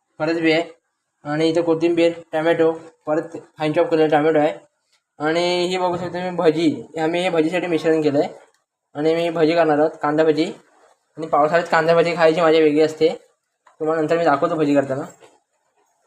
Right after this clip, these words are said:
आणि हे आपले इंडियन मसाले, तिखट, मीठ आणि हळद मी घेताना दाखवतो. बघू शकता टोप ठेवला आहे मी,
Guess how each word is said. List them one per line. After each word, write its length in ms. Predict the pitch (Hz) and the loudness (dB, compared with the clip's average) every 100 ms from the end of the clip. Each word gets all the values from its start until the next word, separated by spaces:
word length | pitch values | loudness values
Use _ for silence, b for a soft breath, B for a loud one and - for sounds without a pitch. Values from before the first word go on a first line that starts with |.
| _ _ _ _ _ _ 143 | _ _ _ _ _ _ -6
आणि 160 | 160 170 | -2 2
हे 120 | 180 | 2
आपले 260 | 160 175 | 2 0
इंडियन 260 | 170 170 170 | 0 2 4
मसाले, 280 | 151 147 135 | 2 0 -4
तिखट, 300 | 147 151 156 - - _ _ _ _ _ _ | -4 0 -2 -2 -20 _ _ _ _ _ _
मीठ 240 | 151 156 156 | -2 0 2
आणि 120 | 151 | 2
हळद 340 | 139 123 113 120 _ _ _ - - _ _ _ _ 156 | 2 2 -4 -14 _ _ _ -20 -20 _ _ _ _ -8
मी 100 | 147 | -4
घेताना 240 | 143 151 | 0 0
दाखवतो. 320 | 131 131 127 - 269 269 - _ _ | 0 -4 -10 -14 -16 -18 -20 _ _
बघू 100 | 196 | -8
शकता 120 | 196 | -2
टोप 260 | 196 - - | 2 2 2
ठेवला 200 | 208 180 | 2 2
आहे 80 | 170 | 2
मी, 200 | 180 | 0